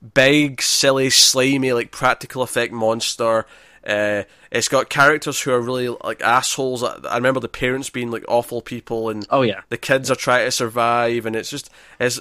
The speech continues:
Speaker 1: full on eighties silly, and I love every second of it. I, I cannot <laughs> recommend Terror Vision enough for anyone who
Speaker 2: Mm-hmm.
Speaker 1: likes the sound of anything what I just said.
Speaker 2: Mm-hmm. I would
Speaker 1: Glorious.
Speaker 2: like a li-,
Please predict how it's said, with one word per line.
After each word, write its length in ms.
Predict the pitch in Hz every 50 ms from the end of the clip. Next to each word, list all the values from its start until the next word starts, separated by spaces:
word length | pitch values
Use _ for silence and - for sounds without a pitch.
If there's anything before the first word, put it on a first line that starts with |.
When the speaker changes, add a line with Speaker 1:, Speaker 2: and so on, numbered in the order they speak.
| - -
Speaker 1:
full 360 | - 156 165 175 185 190 185
on 180 | 170 170 165 151 -
eighties 420 | - 143 143 143 135 139 139 131 -
silly, 600 | - - - - 143 135 123 117 110 110 110 -
and 140 | - 113 113
I 140 | 113 113 113
love 300 | 110 110 117 117 110 113
every 220 | 110 101 - 110 104
second 420 | - 120 110 101 - 104 98 101
of 160 | 95 92 95
it. 40 | 95 -
I, 300 | - 104 104 104 92 113
I 40 | 117
cannot 400 | - - - 127 123 135 123 117
<laughs> 0 |
recommend 540 | 123 120 117 - - 127 120 117 113 110 -
Terror 300 | - 131 117 110 110 107
Vision 260 | 107 110 104 107 107
enough 420 | 101 98 101 95 92 - - - -
for 340 | - - - 107 101 95 - _ _ _ _ _ _ _ _ _ _
anyone 300 | - 117 113 117 110 110
who 80 | 107 113
Speaker 2:
Mm-hmm. 80 | 110 107
Speaker 1:
likes 140 | 110 107
the 60 | 113 -
sound 260 | - 107 101 98 101
of 80 | 95
anything 280 | 98 101 101 98 101 98
what 100 | 95 98
I 60 | 95
just 180 | 90 98 - -
said. 260 | 101 87 87 87 - _ _ _ _ _ _ _ _ _ _ _ _ _ _ _ -
Speaker 2:
Mm-hmm. 60 | - 123
I 420 | - - - - - - 110 127
would 80 | 147 151
Speaker 1:
Glorious. 40 |
Speaker 2:
like 180 | 160 180 - -
a 60 | 147
li-, 840 | 120 107 110 - - _ _ _ _ _ _ _ _ - - 139